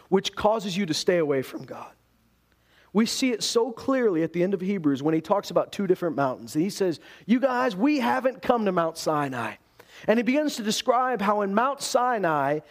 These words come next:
it was the old covenant, and these were sinful people. And he said, "Even hearing the voice of God made them scared. And they knew that if they even touched the mountain, or even if their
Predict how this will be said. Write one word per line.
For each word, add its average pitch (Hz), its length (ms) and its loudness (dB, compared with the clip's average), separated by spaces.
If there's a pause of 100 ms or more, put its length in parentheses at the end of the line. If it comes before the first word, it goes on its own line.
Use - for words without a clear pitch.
(500)
it 208 60 6
was 214 160 0
the 202 100 2
old 247 260 0
covenant, 196 480 2 (480)
and 196 140 4
these 208 180 0
were 165 120 2
sinful 240 480 0
people. 160 500 0 (260)
And 220 120 4
he 220 60 0
said, 226 280 0 (440)
"Even 302 260 4
hearing 277 400 2
the 240 80 2
voice 214 260 0
of 165 140 -4
God 151 260 2
made 147 180 0
them 127 140 -4
scared. 120 480 -6 (380)
And 220 180 2
they 247 100 2
knew 302 300 2
that 226 160 0
if 220 140 -2
they 226 80 4
even 220 260 -2
touched - 380 0
the 247 80 0
mountain, 208 280 0
or 180 120 -2
even 262 200 2
if 254 120 -2
their 214 160 2